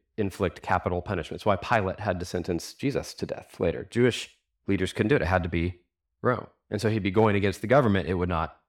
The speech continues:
fare well for Jesus. And so what does he do with this adulterous woman?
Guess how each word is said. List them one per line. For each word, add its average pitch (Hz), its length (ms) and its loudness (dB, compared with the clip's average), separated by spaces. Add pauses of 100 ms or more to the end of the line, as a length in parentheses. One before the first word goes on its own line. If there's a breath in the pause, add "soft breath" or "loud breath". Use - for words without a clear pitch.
(400)
fare 82 240 0
well 85 220 0
for - 140 -8
Jesus. - 400 -16
And 107 120 -4
so 107 140 2
what 117 160 6
does 160 140 2
he 175 100 0
do 127 180 2
with 123 140 4
this 107 180 -2
adulterous 87 480 -4
woman? 73 220 -14